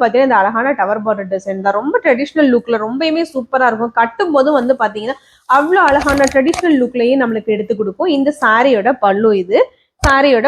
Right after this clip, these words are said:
பிளவுஸ் வந்து பாத்தீங்கன்னா நம்மளுக்கு அதே பிங்க் கலர்லயே வந்துடும். So சூப்பரான கலர் காம்பினேஷன்ங்க இதெல்லாம்.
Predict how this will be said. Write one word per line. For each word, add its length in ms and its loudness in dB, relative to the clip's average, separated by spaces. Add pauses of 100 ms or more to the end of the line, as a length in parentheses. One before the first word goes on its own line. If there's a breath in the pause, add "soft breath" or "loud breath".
(120)
பிளவுஸ் 380 0
வந்து 160 -2
பாத்தீங்கன்னா 260 -4
நம்மளுக்கு 260 0
அதே 160 -2 (120)
பிங்க் 260 -2
கலர்லயே 440 2
வந்துடும். 280 -4
So 60 -12 (100)
சூப்பரான 520 0
கலர் 280 0
காம்பினேஷன்ங்க 720 -4
இதெல்லாம். 240 -4